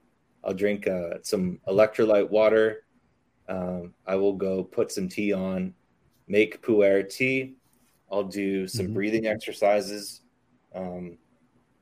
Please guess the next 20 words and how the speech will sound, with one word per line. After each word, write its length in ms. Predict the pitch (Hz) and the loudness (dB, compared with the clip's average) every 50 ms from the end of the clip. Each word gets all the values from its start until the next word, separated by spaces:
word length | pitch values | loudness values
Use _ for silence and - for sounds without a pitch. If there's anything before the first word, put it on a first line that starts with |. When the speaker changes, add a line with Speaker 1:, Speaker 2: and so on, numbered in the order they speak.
| _ _ _ _ _ | _ _ _ _ _
Speaker 1:
maybe 260 | - 101 107 110 107 117 | -2 0 0 2 4 4
a 60 | 113 | 6
little 180 | 113 110 107 | 6 6 4
meditation, 720 | 101 101 98 95 92 - - 101 98 98 - - 104 101 98 | 4 2 0 0 -2 -2 -4 -4 -4 -4 -4 -6 -6 -4 -4
maybe 320 | 95 92 92 92 92 92 | -2 -2 -2 0 0 -2
a 80 | 92 - | -2 -2
little 240 | 85 92 92 92 90 | -4 -4 -4 -4 -4
jog, 440 | - - 90 90 95 98 98 98 | -4 -2 0 0 2 0 0 -2
Speaker 2:
Mm-hmm. 540 | 113 113 107 98 _ _ _ _ _ _ - | -6 -8 -12 -14 _ _ _ _ _ _ -6
Speaker 1:
then 200 | 92 95 95 95 | -4 -4 -2 -4
come 240 | 92 - 101 98 98 | -4 -4 -4 -4 -2
in, 260 | 98 95 92 92 90 | -2 -2 -2 -4 -6
drink 260 | 90 - 95 92 - | -6 -6 -8 -8 -8
the 80 | - - | -10 -18
tea, 520 | _ - - - 120 120 120 120 117 - _ _ _ _ _ _ _ _ - | _ -10 -4 -2 0 0 0 -2 -4 -6 _ _ _ _ _ _ _ _ -10
and 320 | - 92 92 92 90 90 92 | -6 -4 -4 -4 -4 -4 -4
take 140 | - 101 | -4 -4
a 80 | 95 92 | -4 -4
cold 260 | - - 101 95 92 | -4 -2 -2 -2 -2
shower. 540 | - - 98 92 98 101 101 101 104 - - | -2 -2 -2 -2 -2 -4 -6 -6 -8 -8 -12